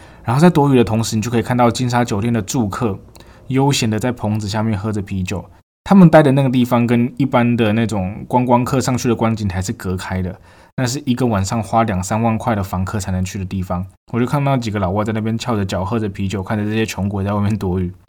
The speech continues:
我第一次这么近距离的体验到贫富差距。那除了观景台之外，像是滨海湾的花园啊，跟超级树，我觉得都很漂亮啊。然后夜间动物园真的蛮酷的，还有圣淘沙有很放松，有那种度假的感，感觉。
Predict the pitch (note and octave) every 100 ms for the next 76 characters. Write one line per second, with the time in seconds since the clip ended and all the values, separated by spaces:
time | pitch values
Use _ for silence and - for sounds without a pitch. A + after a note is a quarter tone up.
0 | _ - A2 D3 C3 D3 C#3+ B2+ A#2+ B2+
1 | B2 A#2+ G2+ G#2 G#2+ - - G#2+ A2 A2
2 | G#2 F#2+ F#2+ G2+ F#2+ G2 F#2 G2 F2+ -
3 | _ _ - - F3+ F3+ F3+ D#3+ F3 D3+
4 | B2 A2 G#2+ A#2+ C3 B2 C3 B2+ C3 C3
5 | C#3+ C3+ A2 A#2+ B2 B2 A#2 A#2 B2 A#2+
6 | G#2 G#2 G#2 A2 A2+ A#2+ A#2 A#2 B2+ A2+
7 | G#2 C3 G#2 G#2+ G#2 A2 G2 A#2 G#2+ G#2
8 | G2 G2 G2 G#2 B2 A#2+ A#2+ A#2+ A2+ F#2+
9 | G2+ F#2 F2+ - G#2 F2+ F#2+ - - -
10 | - - - C3 A#2 - B2+ B2 A#2 A2+
11 | A#2 G#2+ G2+ G2 F#2+ C3+ A#2 G#2 A2 G#2
12 | A2 F#2+ A2+ G#2+ G#2 G2+ G2+ - - F#2
13 | F#2 F#2 -